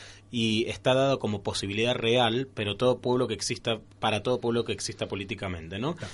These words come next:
Speaker 1: Y dice: "Enemigo no es cualquier competidor o adversario, tampoco es el adversario privado al que se detesta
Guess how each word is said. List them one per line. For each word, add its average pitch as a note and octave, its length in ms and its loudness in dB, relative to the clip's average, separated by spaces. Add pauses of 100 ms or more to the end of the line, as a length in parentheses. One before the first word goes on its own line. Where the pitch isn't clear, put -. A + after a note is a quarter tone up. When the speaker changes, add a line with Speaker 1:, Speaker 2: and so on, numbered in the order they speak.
(140)
Speaker 1:
Y A#2+ 100 2
dice: B2+ 220 2
"Enemigo E3 420 2
no F3 180 0
es D3+ 80 -4
cualquier C#3+ 400 0
competidor A#2+ 520 0
o A#2+ 40 4
adversario, G#2 640 2
tampoco G#2+ 480 -2
es A2 60 -2
el G#2+ 60 -2
adversario G2 500 -2
privado A2+ 400 2
al G#2 120 0
que F#2+ 100 -6
se - 140 -4
detesta A2 640 0